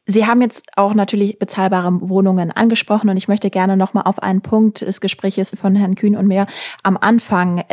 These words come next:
zurückkommen, und zwar zur Mietpreisbremse. Im Wahlprogramm der C D U lese ich jetzt nicht, dass die Mietpreisbremse verschärft werden soll.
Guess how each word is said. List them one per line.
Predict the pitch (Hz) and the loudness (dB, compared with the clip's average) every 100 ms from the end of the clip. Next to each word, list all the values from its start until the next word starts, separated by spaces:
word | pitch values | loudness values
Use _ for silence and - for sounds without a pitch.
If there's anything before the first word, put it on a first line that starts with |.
| - | -8
zurückkommen, | - 185 - 190 190 | -4 -4 -2 2 2
und | - 190 | 2 0
zwar | - - 190 | -2 -2 -4
zur | - 196 175 - | 0 0 0 0
Mietpreisbremse. | 202 208 - - 156 175 - - 170 160 151 156 185 - - - - | 0 0 -6 -6 -4 -4 -8 -6 -4 -4 -4 -4 -4 -6 -14 -12 -2
Im | 202 196 | 0 2
Wahlprogramm | 185 254 - 226 - 220 226 | 2 2 0 -2 0 2 2
der | 214 202 202 | 2 -2 -2
C | - 208 | -2 0
D | 208 - | -2 0
U | 240 254 - | 0 0 -2
lese | - 208 214 214 | 0 2 2 0
ich | 208 | -2
jetzt | 196 - | -4 -2
nicht, | 185 214 269 - - - | 0 4 2 0 -12 -8
dass | 202 185 | -4 -4
die | - | -2
Mietpreisbremse | 185 175 - - 170 - 185 175 175 180 | -2 -2 -4 -6 -4 -4 -6 -4 -2 -4
verschärft | - 170 - 185 170 - - | -8 -8 -6 -4 -4 -6 -8
werden | 175 170 175 | -6 -4 -4
soll. | 175 175 170 | -2 -2 -2